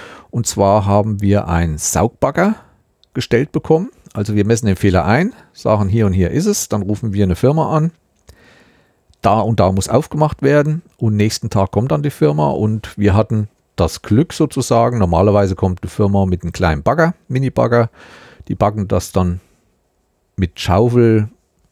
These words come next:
Kreuzhacke und diesem Bagger aus. Und da war grad keiner frei oder die waren alle woanders beschäftigt. Auf dem Weg zu einer anderen Arbeitsstelle kam der Saugbagger bei uns vorbei und hat uns das Loch schnell aufgemacht.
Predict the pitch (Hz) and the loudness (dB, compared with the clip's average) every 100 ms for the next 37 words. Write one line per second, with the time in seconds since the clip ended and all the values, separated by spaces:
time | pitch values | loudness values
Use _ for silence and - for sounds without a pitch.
0 | _ _ _ _ _ - 104 113 - 104 | _ _ _ _ _ -4 -2 0 0 0
1 | 107 104 95 - 92 90 - 87 80 - | 2 0 0 -2 -4 -6 -8 -10 -8 -4
2 | 120 165 175 165 180 - _ _ _ _ | 0 0 2 0 -2 -6 _ _ _ _
3 | _ - 95 98 - 87 87 87 92 92 | _ -2 0 0 0 0 0 0 -2 -2
4 | - 87 85 78 - 135 165 123 92 90 | 0 0 0 -4 -2 0 2 0 0 0
5 | 90 80 92 76 98 143 - 127 127 - | 0 0 -2 -2 -2 -4 -4 -2 -2 0
6 | 131 120 - - - - - 107 - 92 | -4 -4 -10 -20 -20 -18 -4 -4 -2 -2
7 | 87 110 120 - _ _ _ _ - 113 | 2 0 0 -10 _ _ _ _ -2 -2
8 | 147 127 120 117 110 - - 110 104 _ | 0 -2 0 0 0 0 0 2 0 _
9 | _ _ - 98 92 85 92 90 98 113 | _ _ -6 -2 0 -2 -4 -4 0 0
10 | - 113 104 107 98 98 - 92 92 92 | 0 -2 0 0 -2 -2 -2 0 2 2
11 | 80 82 85 80 - 76 101 - 170 123 | 0 -4 -6 -6 -8 -6 -4 -4 -2 -2
12 | 139 - 117 131 - | -2 -2 -4 -4 -6